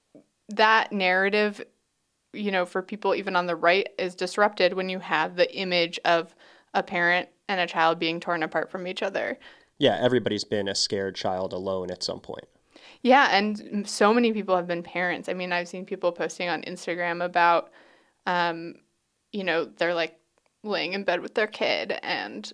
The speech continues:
Speaker 1: saying, "I can't imagine, you know, I would do anything for my child. I can't imagine my child being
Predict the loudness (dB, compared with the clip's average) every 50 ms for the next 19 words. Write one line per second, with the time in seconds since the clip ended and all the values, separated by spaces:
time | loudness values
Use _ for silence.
0 | -18 -14 -6 -2 0 0 0 0 -2 -2 -4 -6 -6 -6 -2 0 0 0 0 -2
1 | -4 -2 0 2 2 2 0 0 -2 -2 -2 -4 -6 -8 -12 -16 _ _ _ _
2 | _ _ _ _ _ _ _ _ _ _ _ -6 -4 -2 -2 2 2 2 2 2
3 | 0 -4 -6 -4 -4 -6 -6 -6 -6 -8 -8 -6 -4 -4 -2 -2 -2 0 2 2
4 | 2 2 0 -4 -8 -10 -8 -6 -6 -6 -6 -6 -6 -4 -2 -2 -2 -2 -4 -4
5 | -4 -6 -6 -6 -10 -12 -14 -18 _ _ _ _ _ _ _ _ _ _ _ _
6 | _ _ _ _ _ _ -2 0 2 2 2 0 0 2 4 6 6 6 4 2
7 | 0 -2 -4 -10 -14 -12 -8 -6 -4 -2 -2 -2 -4 -6 -10 -12